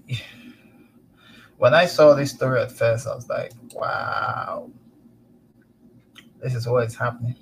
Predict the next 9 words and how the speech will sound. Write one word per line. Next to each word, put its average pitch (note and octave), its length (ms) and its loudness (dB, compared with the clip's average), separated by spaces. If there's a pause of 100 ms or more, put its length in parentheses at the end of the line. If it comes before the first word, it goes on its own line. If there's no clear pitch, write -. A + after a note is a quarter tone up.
(3000)
This C3+ 140 -2
is A#2+ 100 -2
what C3 240 2
is A#2 120 -8
happening B2+ 540 0
in A#2+ 120 -2
the A#2+ 80 0
United B2 540 0
Snakes, - 720 -4